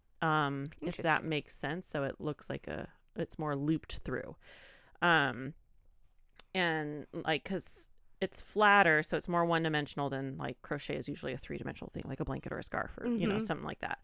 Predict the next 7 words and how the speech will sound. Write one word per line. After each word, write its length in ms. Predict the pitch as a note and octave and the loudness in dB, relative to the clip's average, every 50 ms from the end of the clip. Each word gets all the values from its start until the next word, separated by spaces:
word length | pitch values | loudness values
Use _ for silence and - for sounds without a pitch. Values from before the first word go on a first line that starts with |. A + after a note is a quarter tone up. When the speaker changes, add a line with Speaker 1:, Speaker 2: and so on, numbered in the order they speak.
| - - - - - - - - - - | -16 -20 -18 -18 -18 -18 -18 -18 2 6
Speaker 1:
Um, 560 | F#3 F#3 F3+ E3+ E3 D#3+ D3+ D3+ D3 C#3+ D#3 - - - - - _ - - - - - - - | 8 10 10 10 10 8 6 2 0 -4 -6 -8 -14 -20 -20 -20 _ -18 -16 -16 -16 -16 -14 -6
so 840 | - - - - - - - - - - - G3+ F#3+ F#3 F3+ F3 - | -4 -2 0 0 0 0 0 0 0 2 6 6 8 8 8 8 8
it 140 | G3 F#3+ - | 6 6 8
was 500 | G#3+ A3 A3 G#3+ G#3 - - - - - - _ - _ _ _ - - - | 8 8 8 8 6 4 0 -2 -4 -8 -12 _ -20 _ _ _ -20 -10 -2
with 220 | G3 F#3+ G3 - | 2 2 4 6
a 60 | F#3 D#3 | 4 4
really, 800 | C3+ C3+ D3+ F3+ D#3+ F3+ F3+ F#3 F3+ F3+ F3 F3 E3+ F3 F3 | 4 -2 -2 4 6 8 8 10 8 8 8 6 6 4 2